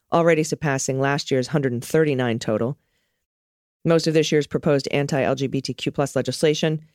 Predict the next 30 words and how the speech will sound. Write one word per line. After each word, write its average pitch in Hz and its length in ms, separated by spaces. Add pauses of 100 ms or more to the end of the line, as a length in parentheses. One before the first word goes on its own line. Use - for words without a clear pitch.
(120)
at - 120
least 156 200
ninety-two, 147 720 (520)
target 139 300
trans 127 280
people 120 280
specifically. - 640 (1000)
And 175 100
this 208 140
is 208 80
breaking. 120 500 (360)
Just - 220
now, 110 220
three 165 260
former 180 320
Minneapolis 156 560
police 143 340
officers 123 460
have - 100
been 135 120
found 147 300
guilty 180 320
of 170 100
violating 156 420
the 139 60
civil 165 280
rights 139 260
of 123 100
George 139 260
Floyd, 117 380